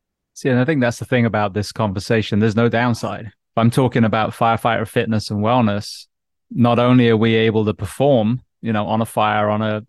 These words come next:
on an extrication, on a rope rescue, whatever it is, or a wildland fire,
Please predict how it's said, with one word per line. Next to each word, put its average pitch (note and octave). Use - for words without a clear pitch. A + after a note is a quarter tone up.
on A#2
an A2+
extrication, A2+
on A2
a A2
rope A2+
rescue, A#2
whatever A2
it A2
is, A2+
or -
a G2+
wildland A2+
fire, G#2+